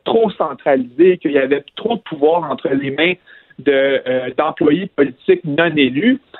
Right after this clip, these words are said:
Or, c'est exactement ça que Julie Wilson-Raybould dénonce.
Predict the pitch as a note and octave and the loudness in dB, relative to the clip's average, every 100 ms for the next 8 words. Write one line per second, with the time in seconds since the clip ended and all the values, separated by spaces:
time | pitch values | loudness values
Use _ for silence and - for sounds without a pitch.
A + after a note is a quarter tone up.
0 | - - - G3+ B3 - - _ _ F3+ | -16 -4 0 0 -2 -6 -10 _ _ -2
1 | D#3+ F3+ C#3+ C#3 - A3+ F#3+ F3 E3 A#3 | 0 0 0 -2 2 0 0 -4 -4 -2
2 | A3 - - D#3+ F#3+ E3 F#3+ F3+ D#3 F#3 | -2 -2 -4 0 2 2 2 2 2 2
3 | F#3+ E3+ E3+ A3+ D4+ | 2 0 0 0 -2